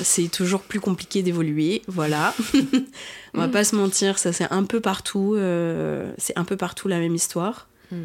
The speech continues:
Speaker 1: Mais dans la déco aussi, c'est vrai. Et j'ai pas envie de dire du sexisme parce que c'est trop fort, mais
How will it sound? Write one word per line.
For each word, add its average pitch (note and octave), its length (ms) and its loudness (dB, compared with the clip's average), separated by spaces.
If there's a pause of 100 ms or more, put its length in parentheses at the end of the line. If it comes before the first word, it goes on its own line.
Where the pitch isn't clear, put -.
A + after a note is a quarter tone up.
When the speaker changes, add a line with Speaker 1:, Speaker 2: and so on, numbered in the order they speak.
Speaker 1:
Mais F#3 100 2
dans F#3 100 4
la F3+ 120 4
déco F3 280 0
aussi, F3+ 300 0
c'est - 160 -4
vrai. D#3 280 -6 (120)
Et F#3 40 -2
j'ai F3+ 120 2
pas A3+ 120 2
envie B3+ 220 2
de G#3 40 0
dire A3+ 160 2
du G3 120 0
sexisme G3 720 2
parce E3+ 240 2
que - 100 -6
c'est E3 280 -2
trop F3+ 280 -2
fort, G3+ 360 0
mais F3 280 2